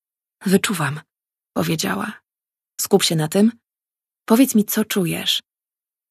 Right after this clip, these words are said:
Zaczęli przemieszczać się zgodnie z kierunkiem przyciągania. Baluka kierował ich naprzód. "To ty nas przemieszczasz". Nieco zmienili kierunek. Poruszamy się w bok,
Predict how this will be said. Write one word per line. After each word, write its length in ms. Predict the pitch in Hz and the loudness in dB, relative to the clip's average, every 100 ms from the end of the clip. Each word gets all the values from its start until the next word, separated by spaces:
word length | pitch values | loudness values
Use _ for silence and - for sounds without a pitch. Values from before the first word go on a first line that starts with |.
| _ _ _ _ | _ _ _ _
Zaczęli 480 | 180 175 160 185 180 | 0 2 2 2 2
przemieszczać 580 | 160 - 180 185 - 170 | 2 0 2 0 -2 -2
się 160 | - 180 | 0 0
zgodnie 480 | 165 175 160 165 | 0 0 0 0
z 100 | 156 | -2
kierunkiem 480 | - 165 156 156 160 | -2 -2 -2 -2 -2
przyciągania. 800 | 156 185 170 165 160 160 156 151 _ _ _ _ _ - | -2 -2 -2 -2 0 -2 -4 -8 _ _ _ _ _ -2
Baluka 480 | 185 175 175 208 254 | 4 6 6 2 -6
kierował 440 | - 196 190 196 | -2 0 2 2
ich 180 | 208 - | 0 0
naprzód. 540 | 196 160 - 175 156 - _ _ _ _ _ _ _ _ _ _ _ _ _ | -2 0 -2 -2 -6 -16 _ _ _ _ _ _ _ _ _ _ _ _ _
"To 100 | - 165 - | -8 -8 -2
ty 140 | 214 | 2
nas 200 | 185 151 | 2 2
przemieszczasz". 680 | - 175 160 151 - 156 - - _ _ _ _ _ _ - | -2 -2 0 -2 -2 -4 -6 -8 _ _ _ _ _ _ 2
Nieco 340 | 185 170 175 | 4 4 0
zmienili 400 | 165 165 151 151 | 0 0 0 -2
kierunek. 580 | 165 160 160 165 185 - _ _ _ _ _ _ _ | -2 -2 -2 -4 -6 -12 _ _ _ _ _ _ _
Poruszamy 400 | - 175 196 185 | 0 2 2 2
się 120 | - | 0
w 60 | 160 | -2
bok, 420 | 151 147 196 - | -4 -4 -4 -10